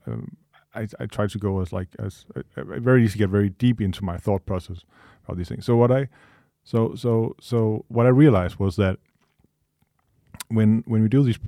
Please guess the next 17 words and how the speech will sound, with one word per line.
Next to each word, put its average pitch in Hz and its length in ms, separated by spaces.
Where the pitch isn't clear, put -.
uh, 95 100
presentations, 101 760
we 92 80
talk 104 200
a 95 40
lot 87 140
about 85 340
the 87 60
farm 90 640
and 92 120
the - 60
farmer, 95 520
um, 80 380
and 90 100
the 85 40
roaster, 101 520
uh, 82 360